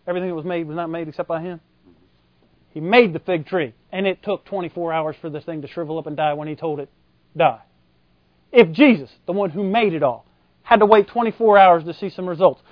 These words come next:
why are you getting your, uh, britches in a wad if you don't see something in three minutes?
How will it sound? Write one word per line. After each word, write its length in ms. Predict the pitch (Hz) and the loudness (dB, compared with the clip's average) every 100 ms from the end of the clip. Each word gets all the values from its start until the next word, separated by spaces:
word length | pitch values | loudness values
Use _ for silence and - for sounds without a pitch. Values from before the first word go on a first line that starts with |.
| _ _ | _ _
why 340 | 175 214 240 | 4 6 8
are 100 | 262 | 8
you 160 | 233 233 | 6 4
getting 220 | 214 214 | 2 2
your, 220 | 196 190 | 0 4
uh, 260 | 180 170 160 | 6 6 4
britches 380 | 156 196 202 180 | -4 -4 -4 -6
in 80 | 185 | -4
a 60 | |
wad 380 | 175 196 175 160 - - | 2 6 6 6 -2 -10
if 100 | 170 | -6
you 100 | 196 | -2
don't 160 | 196 | -2
see 120 | - 202 | -2 -4
something 460 | 196 175 170 175 - | -4 -4 -6 -8 -10
in 160 | 170 | -8
three 180 | 165 175 | -4 -2
minutes? 300 | 170 123 _ | -2 -8 _